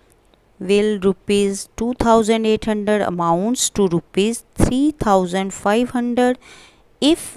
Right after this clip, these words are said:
rupees six thousand amounts to rupees eight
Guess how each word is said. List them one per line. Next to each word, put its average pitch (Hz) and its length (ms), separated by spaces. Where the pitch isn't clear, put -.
rupees 226 480
six - 300
thousand 208 540
amounts 170 540
to 196 120
rupees 240 640
eight 185 920